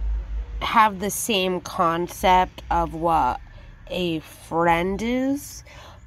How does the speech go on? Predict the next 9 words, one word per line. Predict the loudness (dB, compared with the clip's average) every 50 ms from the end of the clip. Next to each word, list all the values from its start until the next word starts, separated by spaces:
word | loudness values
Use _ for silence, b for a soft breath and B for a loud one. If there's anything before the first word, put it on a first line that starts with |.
| -18 -18 -16 -14
who | -2 0 2 2 6 6
a | 6 6 6 4 2 0 -4 -12
close | -14 -12 -4 0 0 0 0 0 -2 -2 -2 -4 -4 -6
friend | -10 -4 -2 0 0 2 0 2 2
is, | 4 4 6 6 4 4 0 -2 -4 -8 -12 B B B B B B B
and | -4 -4 -4 -2
who | -2 0 2 2
is, | 2 2 2 0 2 2
like, | 2 2 2 0 -2